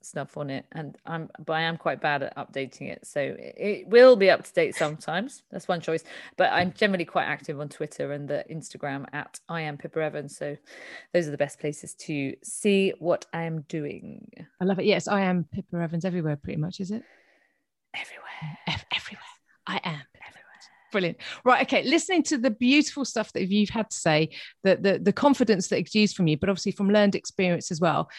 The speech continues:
Speaker 2: If someone is sat here listening, first off, they would like to do your improv course, but feel a bit nervous about it. Your pro course, no, it was a course, yeah, yeah, yeah. Improv course. That came naturally, and then I questioned myself.
Speaker 1: <laughs>
Speaker 2: Um, or just generally, they're looking to seize an opportunity, but lacking confidence.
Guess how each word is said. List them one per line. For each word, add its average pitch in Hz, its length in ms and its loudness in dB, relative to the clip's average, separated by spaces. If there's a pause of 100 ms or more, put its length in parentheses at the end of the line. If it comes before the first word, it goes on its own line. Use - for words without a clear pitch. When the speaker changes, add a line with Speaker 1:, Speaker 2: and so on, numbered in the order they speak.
(240)
Speaker 2:
If - 160 2
someone 285 380 6
is 233 280 2
sat 233 220 0
here 185 180 0
listening, 196 300 0
first 269 320 4
off, - 60 -4
they 208 140 2
would 175 180 0
like 196 220 2
to - 40 -12
do 196 100 0
your 175 220 2
improv 151 320 -2
course, - 240 -8
but - 160 -18
feel 165 140 -2
a - 20 -6
bit 165 140 -4
nervous 156 320 -2
about 156 300 -10
it. - 60 -18
Your 202 140 6
pro 196 240 0 (200)
course, 262 280 2
no, 262 60 2
it 226 80 0
was 285 140 -2
a - 20 -18
course, - 320 -8
yeah, 202 100 -6
yeah, 185 200 -6 (400)
yeah. 196 60 0
Improv 170 200 -4
course. - 340 -6
That 220 140 0
came 214 180 2
naturally, 233 300 2
and 170 80 4
then 180 100 2
I 175 40 0
questioned 175 420 -4
myself. 165 280 -8 (400)
Speaker 1:
<laughs> - 380 -10
Speaker 2:
Um, 208 380 6
or 294 320 10
just - 280 0
generally, 277 360 4
they're 180 140 2
looking 226 560 4
to 233 140 -4
seize 247 460 4
an 220 100 2
opportunity, 226 720 0
but 156 220 -8
lacking 214 500 -4
confidence. - 800 -8